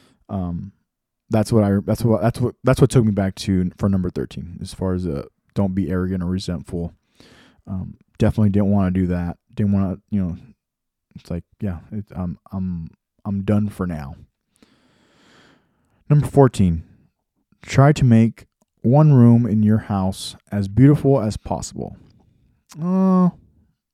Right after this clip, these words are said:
I guess I could s-, sh-, I guess I could say that about my room. I mean, I, I, I mean, I, I don't, I mean, cleaning allows me to just kinda, like,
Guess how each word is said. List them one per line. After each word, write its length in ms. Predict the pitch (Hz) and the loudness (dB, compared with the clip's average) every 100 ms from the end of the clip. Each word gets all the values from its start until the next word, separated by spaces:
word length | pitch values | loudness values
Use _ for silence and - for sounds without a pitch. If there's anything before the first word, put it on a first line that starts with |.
| _ _ _ _ _ _ _ _ | _ _ _ _ _ _ _ _
I 80 | - | -10
guess 200 | - 190 | -6 -4
I 60 | 175 | -2
could 100 | 127 | -2
s-, 180 | - - _ _ _ _ _ _ _ _ _ _ _ _ _ _ _ - | -4 -18 _ _ _ _ _ _ _ _ _ _ _ _ _ _ _ -20
sh-, 260 | - - - | -18 -18 -8
I 80 | 123 | -4
guess 180 | 131 160 | -2 0
I 40 | |
could 160 | 131 110 | -2 -2
say 140 | 135 | 0
that 100 | 123 | 0
about 280 | 113 104 80 67 _ _ | 0 -2 -6 -12 _ _
my 280 | - 101 98 | -8 -4 0
room. 420 | 107 90 92 92 | 0 0 0 0
I 60 | 117 | 0
mean, 80 | 123 | 0
I, 100 | 110 - - - - | 0 -8 -20 -20 -14
I, 160 | 104 101 - | -12 -12 -8
I 40 | |
mean, 140 | 107 101 | -4 -2
I, 140 | 101 - _ _ | -4 -8 _ _
I 120 | 110 131 | 0 2
don't, 180 | 143 135 | 2 0
I 120 | 120 | 0
mean, 280 | 120 113 110 - - _ _ _ _ _ _ _ _ _ _ | 0 -2 -6 -12 -20 _ _ _ _ _ _ _ _ _ _
cleaning 640 | - - 160 175 185 175 170 - _ _ _ _ _ _ _ _ - | -16 0 4 6 6 4 -2 -10 _ _ _ _ _ _ _ _ -8
allows 420 | 113 117 117 117 | -4 0 2 2
me 120 | 120 | 0
to 120 | 110 107 | -2 -2
just 240 | 107 - | -4 -4
kinda, 200 | 110 107 | -2 0
like, 300 | 101 98 | 0 -2